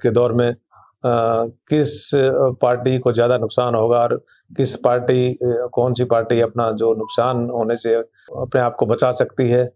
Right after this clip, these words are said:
तो आज हम इस बारे में बात करेंगे। अ, आज, अ, कांग्रेस, अ,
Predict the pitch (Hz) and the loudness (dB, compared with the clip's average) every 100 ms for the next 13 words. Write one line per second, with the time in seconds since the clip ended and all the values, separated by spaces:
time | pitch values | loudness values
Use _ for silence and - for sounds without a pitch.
0 | _ - - _ 151 139 147 135 131 135 | _ -20 -20 _ 0 2 2 0 2 0
1 | 135 131 127 143 120 123 127 120 123 - | 2 0 -2 -4 0 0 2 2 2 2
2 | 131 135 135 135 - _ _ _ _ _ | 0 2 2 0 -4 _ _ _ _ _
3 | 120 113 123 123 127 117 - 131 131 123 | -2 2 2 2 0 -4 -8 -2 -2 2
4 | 139 139 143 151 - 151 139 135 135 139 | 0 2 2 2 2 2 2 0 -4 -8